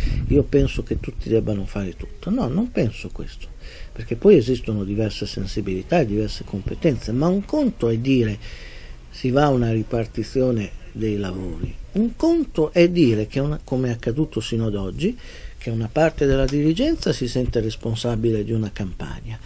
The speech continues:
e un'altra parte della dirigenza si sente responsabile di un'altra. Ecco, questo secondo me non va bene, disperde le forze e non ci consente, mh, di agire e di essere di supporto a una leadership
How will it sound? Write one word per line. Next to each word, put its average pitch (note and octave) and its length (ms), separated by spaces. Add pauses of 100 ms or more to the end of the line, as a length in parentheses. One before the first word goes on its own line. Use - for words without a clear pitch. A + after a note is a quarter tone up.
(260)
e - 100
un'altra A3 380
parte C#3 380
della E3 180
dirigenza B3 800
si - 160
sente D3 320
responsabile A2+ 760
di G2+ 140
un'altra. G#2 420
Ecco, - 240
questo - 260
secondo A#3+ 440
me D#4 260
non F3+ 300
va C3 100
bene, G2 340
disperde D#3 540
le C4 100
forze C#4 460 (640)
e G3 200
non B3+ 280
ci G3 200
consente, B2 840 (600)
mh, - 260
di F3 260
agire A#3+ 600
e G#3 80
di - 180
essere C3 460
di E3 140
supporto A#2+ 1080 (560)
a D#3 360
una C#3 200
leadership C#3 640